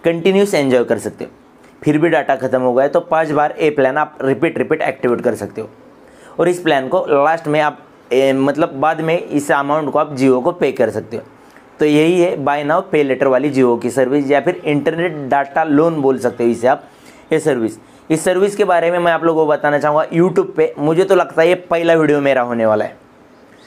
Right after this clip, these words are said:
दोस्तों, already आज के दिन में मैं एक ही, एक वीडियो अपलोड कर चुका और आप लोगों को पता होगा कि मैं क्या करता हूँ, एक दिन में एक ही वीडियो अपलोड करता हूँ।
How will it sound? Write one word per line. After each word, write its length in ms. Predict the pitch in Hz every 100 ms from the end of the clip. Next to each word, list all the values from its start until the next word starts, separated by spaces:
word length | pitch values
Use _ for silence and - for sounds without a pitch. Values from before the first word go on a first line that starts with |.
| - -
दोस्तों, 240 | 180 185 165
already 260 | 160 190
आज 180 | 180 165
के 120 | 180
दिन 140 | 160 165
में 100 | 170
मैं 160 | 165
एक 200 | 151 143
ही, 300 | 156 156 156
एक 160 | 160 151
वीडियो 200 | 156 160
अपलोड 340 | 147 147 156
कर 140 | 160 151
चुका 220 | 147 151
और 120 | 151
आप 140 | 151 156
लोगों 260 | 160 170
को 40 | 156
पता 200 | 156 156
होगा 220 | 143 147
कि 100 | 156
मैं 160 | 160
क्या 160 | 160 170
करता 240 | 151 147
हूँ, 80 | 156
एक 200 | 147 156
दिन 160 | 147 160
में 120 | 165
एक 140 | 170
ही 120 | 156 147
वीडियो 220 | 127 117
अपलोड 280 | 113 110 104
करता 220 | 110
हूँ। 80 | -